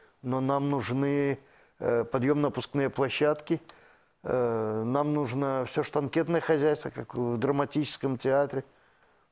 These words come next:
Ну, к сожалению, устроить это на нашей сцене в полном объеме невозможно. Поэтому мы надеемся, что когда-нибудь мы во двор пристроим зал и сцену. Примеры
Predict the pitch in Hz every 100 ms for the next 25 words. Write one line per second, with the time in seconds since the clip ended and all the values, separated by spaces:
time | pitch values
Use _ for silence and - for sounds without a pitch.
0 | _ 151 180 220 - 208 156 196 214 202
1 | 202 190 185 170 151 127 - - - -
2 | 151 - - 185 185 - 151 151 156 156
3 | 151 - 139 - 165 151 139 - 143 139
4 | 135 127 143 135 135 143 143 131 165 190
5 | 175 180 _ - - _ _ 147 151 160
6 | 160 170 165 156 196 208 180 175 - -
7 | 139 117 160 156 139 117 143 - - -
8 | - _ - 139 147 139 - - _ -
9 | 110 131 123 131 151 143 117 - _ _
10 | _ - 127 - - 139 131 123 113 117
11 | 131 104 - 113 - - 175 185 185 -
12 | _ _ _ _ _ _ _ _ _ _
13 | _ _ _ 139 147 165 156 151 113